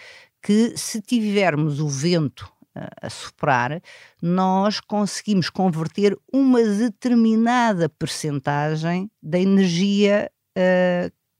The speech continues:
cinética do vento. Desse, o vento é um fluido, portanto, desse fluido. Porquê? Porque é muito simples, todo, todo o princípio de, de, na natureza é de gastar o mínimo de energia possível.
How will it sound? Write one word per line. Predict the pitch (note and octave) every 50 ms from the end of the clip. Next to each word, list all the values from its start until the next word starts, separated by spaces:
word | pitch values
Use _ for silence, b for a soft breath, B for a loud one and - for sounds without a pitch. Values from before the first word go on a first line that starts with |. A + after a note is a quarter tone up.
| _ _ _ _ _ _ _ _
cinética | - - - - A3 A#3 A3 G3+ F#3+ F3+ F3+ - - F#3+ - - G#3 G3+ G3 A#3 C4 -
do | G3 F#3 G#3+
vento. | G#3 G3 E3+ C#3 - _ _ _ _ _ _ _ _ _ _ _
Desse, | - C#3 C#3+ - - - - -
o | C#3+ C3+
vento | C3+ D3 E3+ E3+ -
é | F#3
um | F3 F#3
fluido, | - - - F#3+ F#3+ G#3+ A3+ A#3 - - _
portanto, | _ - - E3+ E3 F3 - G3
desse | F#3+ G#3 G3+ -
fluido. | - - - G#3 F#3 - - B B B B B B B B B B B B B B B _
Porquê? | - D4 D4+ - - A#3+ G#3 D#3+ - - _ _
Porque | - - - D#3
é | C#3
muito | C#3 C3+ - -
simples, | - F3+ F#3 G3+ - F#3+ F3+ - - - _
todo, | - D#3 C#3+ C#3+ D3 _ _
todo | - E3 E3 E3
o | D#3
princípio | - F#3 F#3 F3+ F3+ E3 D3+ - - - G3 E3+ - - D#3 D3
de, | C#3 C#3 C#3+ C#3+ C#3
de, | C#3 C#3 - C#3 C#3 C3+ C3+ C3 - - C#3 B2+ B2 - - - - _ _ - _ _ _
na | - D3+ E3+
natureza | F3+ F#3+ F3+ E3 - - F3+ E3 E3+ E3 F3+ F3 E3 - G3 F#3+ F#3 - - -
é | F3+ E3+ E3+ F3 F3+
de | D#3+ D3 E3+
gastar | D3 F3 E3+ - - - F#3+ E3 E3 E3
o | E3
mínimo | E3 F3 F#3 F#3 F3 E3 D#3+
de | D#3 D#3
energia | D#3+ D#3 D#3+ C#3+ D#3 D#3 D#3+ D#3 D3
possível. | - - - - D#3 C#3 A#2 A#2 - -